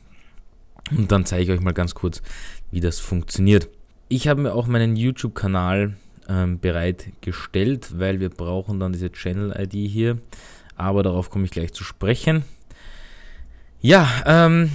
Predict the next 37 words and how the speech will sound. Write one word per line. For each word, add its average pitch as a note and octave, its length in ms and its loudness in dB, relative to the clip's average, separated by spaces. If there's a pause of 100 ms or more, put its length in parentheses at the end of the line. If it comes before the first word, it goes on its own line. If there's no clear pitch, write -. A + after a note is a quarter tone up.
(120)
U D#3+ 120 8
R D#3 60 6
L E3 140 4
findet D#3+ 240 0
ihr B2 100 -2
unten D3 260 0
in - 20 2
der C3 80 2
Beschreibung, B2+ 340 2
dort C3 140 2
könnt B2 160 2
ihr A2+ 40 2
einfach G#2 200 -4
draufklicken. A#2+ 880 2
Solltet G#2+ 260 0
ihr A2 80 2
keinen G#2 240 0
Account G#2 340 0
haben, G#2 140 0
ich G2 140 -4
bin G2+ 140 -4
natürlich F#2+ 360 -2
angemeldet F#2 420 -2
in F2+ 120 -2
meinem, F2 580 -2
ähm, E2+ 480 -4 (460)
Google-Account. A#2+ 680 4 (800)
Ja, F2+ 320 -2
das F2+ 120 0
erste, A2+ 260 -2
was B2 40 2
man A#2+ 140 2
machen A2+ 240 -2
muss, A2 240 -2
ist - 340 -8
einmal F2+ 400 -4
die F#2 360 -4